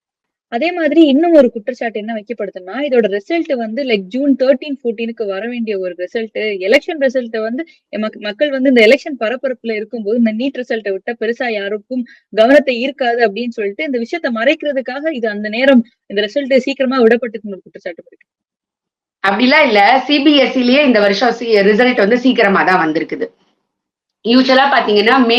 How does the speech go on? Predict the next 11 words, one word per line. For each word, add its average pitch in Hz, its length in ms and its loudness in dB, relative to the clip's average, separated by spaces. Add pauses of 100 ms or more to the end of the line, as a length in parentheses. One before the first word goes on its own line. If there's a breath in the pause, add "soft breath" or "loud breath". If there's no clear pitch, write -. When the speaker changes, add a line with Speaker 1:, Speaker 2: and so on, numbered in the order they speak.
Speaker 2:
தேர்ட் 233 320 4
வீக் 220 300 -2
கிட்ட 202 260 0
வரும், 208 340 4 (280 loud breath)
ஃபோர்த் 254 320 2
வீக் 226 200 0
கிட்ட 196 260 0
வரும். 170 280 2 (300 soft breath)
அஹ், 202 220 2
எ-, 208 240 4
நம்மளுடைய, 214 520 4